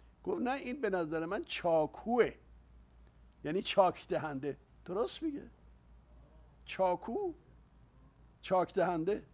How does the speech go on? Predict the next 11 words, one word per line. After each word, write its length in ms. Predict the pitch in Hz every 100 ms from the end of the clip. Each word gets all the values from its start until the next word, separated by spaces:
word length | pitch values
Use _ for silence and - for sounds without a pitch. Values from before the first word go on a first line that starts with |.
| - - - - - - - - - - - - - - -
و 260 | 165 156
فارسی 420 | 147 - 160 - 175
هم 120 | 131
هست. 400 | 139 - - - - - - - - - - - - - - - - - - - - -
اه، 560 | 196 214 214 226 214 185
بینندگان 480 | 240 226 220 214 262
ارجمند، 560 | 233 202 175 214 233 233
زمان 460 | 208 190 196 214
من 240 | 208 202 208
در 160 | 180
اینجا 600 | 175 156 165 185 185 180